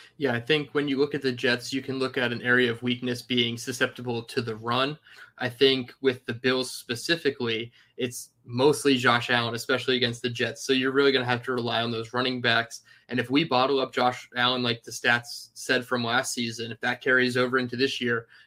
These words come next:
you're gonna rely on these guys quite a bit. And I don't think that they're the,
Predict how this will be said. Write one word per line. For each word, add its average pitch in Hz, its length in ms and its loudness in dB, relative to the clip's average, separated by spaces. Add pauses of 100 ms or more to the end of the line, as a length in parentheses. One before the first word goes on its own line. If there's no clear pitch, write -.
you're 139 100 2
gonna 170 160 4
rely 127 340 4
on 123 80 2
these 117 200 -4
guys 117 240 -2
quite 139 200 0
a 120 60 -2
bit. 123 260 2
And 113 80 -6
I 123 80 2
don't 143 240 -2
think 139 200 0
that 123 180 -8
they're 127 280 4
the, 117 300 -6